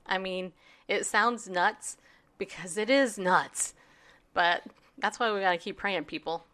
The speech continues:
and pray more. In fact, I was reading this book. Actually, I wasn't really reading. I was listening to it. Technicality, but still. I was listening to this book by Jim Cymbala, I think is his name.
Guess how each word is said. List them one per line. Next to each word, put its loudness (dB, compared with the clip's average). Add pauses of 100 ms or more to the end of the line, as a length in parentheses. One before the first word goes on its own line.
(380)
and -6
pray -4
more. 6
In -2
fact, 2
I 2
was -2
reading -4
this -8
book. -2 (880)
Actually, -4
I -2
wasn't -10
really -8
reading. -10
I -10
was -14
listening -12
to -10
it. -10 (280)
Technicality, -8
but -8
still. -2 (420)
I 0
was -4
listening -2
to -8
this -8
book -4
by -2
Jim -10
Cymbala, -4
I -16
think -16
is -14
his -14
name. -12